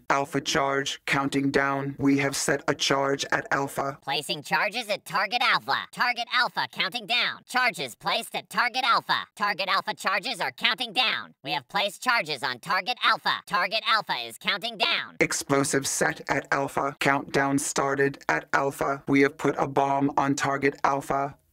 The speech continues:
Speaker 1: It's counting down. Counting down to Alpha detonation.
Speaker 2: Explosive placed on target Alpha. Charges counting down at target Alpha.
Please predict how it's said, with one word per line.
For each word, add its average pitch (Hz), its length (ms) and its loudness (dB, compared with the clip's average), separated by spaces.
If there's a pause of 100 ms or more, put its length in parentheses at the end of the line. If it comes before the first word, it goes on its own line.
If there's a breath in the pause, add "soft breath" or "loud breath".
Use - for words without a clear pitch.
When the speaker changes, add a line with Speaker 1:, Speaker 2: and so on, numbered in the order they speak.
(180)
Speaker 1:
It's 147 200 -2
counting 139 460 0
down. 139 500 0
Counting 139 460 2
down 151 380 2
to 139 280 -2
Alpha 139 380 -2
detonation. 139 960 0
Speaker 2:
Explosive 214 800 -2
placed 247 340 -4
on 131 160 -4
target 226 340 -2
Alpha. 196 340 2 (100)
Charges 233 580 -2
counting 208 360 -4
down 220 280 0
at 214 160 -8
target 240 340 0
Alpha. 175 340 -2